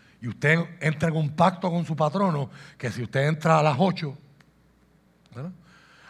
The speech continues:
Asumiendo que usted le hace caso al G P S, usted va a llegar a tiempo. ¿Eh?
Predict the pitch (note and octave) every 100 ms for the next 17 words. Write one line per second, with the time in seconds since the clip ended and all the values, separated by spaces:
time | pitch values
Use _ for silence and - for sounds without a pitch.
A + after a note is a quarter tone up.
0 | - A#2 - A#2 C3+ D#3+ E3 D#3 C3+ B2
1 | - D3+ D3+ - B2+ C#3 C#3 C#3+ D3 D3
2 | C#3+ C#3+ D3+ F3+ A3 - - - A#2+ C#3
3 | C3+ D3 C#3+ C#3 A#2+ G#2 G2+ - _ _
4 | _ _ - - - - - - - -
5 | - - - A3 - - - - - -
6 | - - _ _ _ - - - - -
7 | - _ D3+